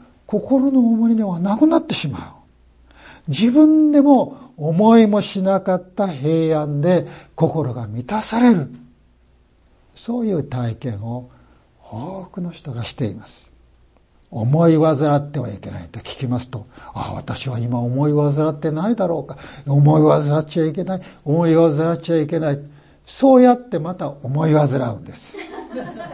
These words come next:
思い煩いが心に満ちるとき、自分でそれを何とかしようとするんでなくって、思い煩っていますということをそのまま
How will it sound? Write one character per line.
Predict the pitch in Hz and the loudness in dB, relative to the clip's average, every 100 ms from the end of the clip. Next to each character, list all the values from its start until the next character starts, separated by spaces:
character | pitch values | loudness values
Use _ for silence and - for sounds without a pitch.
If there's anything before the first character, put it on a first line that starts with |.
| - - 330 320 320 - 208 - 240 - - 180 - _ _ - _ - | -14 -14 -18 -16 -18 -18 -20 -20 -20 -20 -20 -20 -20 _ _ -20 _ -4
思 | 147 175 196 | 2 6 6
い | 185 | 6
煩 | 175 170 165 160 156 | 4 2 0 0 0
い | |
が | 147 | -2
心 | 147 - 170 147 | -4 -4 -2 -2
に | 139 135 | -4 -4
満 | 135 | -6
ち | 131 | -6
る | 135 135 | -8 -6
と | 131 | -10
き、 | - 190 208 160 143 - _ _ | -8 -2 0 0 -2 -14 _ _
自 | 139 131 196 | -8 -2 2
分 | 262 285 | 4 2
で | 277 | 2
そ | 254 247 | 4 4
れ | 247 | 4
を | 220 | 2
何 | 214 285 311 | 0 -2 -4
と | 311 277 | -6 0
か | 226 | 0
し | - 185 | 0 0
よ | 180 | 0
う | 160 | 0
と | |
す | 143 - | -6 -4
る | 151 | -4
ん | 143 | -4
で | 123 | -6
な | 127 185 | -4 -4
く | 226 180 | -4 -8
っ | |
て、 | - _ 214 196 185 - - - _ _ - | -10 _ -2 0 -2 -4 -20 -20 _ _ -10
思 | 165 160 185 190 | -4 0 2 4
い | 185 | 4
煩 | 180 175 180 180 190 | 4 2 0 0 0
っ | 190 | -2
て | - _ 214 185 | -6 _ -2 0
い | 185 | 0
ま | 220 254 | 2 0
す | - | -2
と | - - | -6 -4
い | 160 | -2
う | |
こ | 170 160 | -4 -6
と | - - | -6 -12
を | |
そ | - - 165 | -12 -14 -6
の | 226 | -2
ま | 269 294 | 2 4
ま | 294 165 | 4 2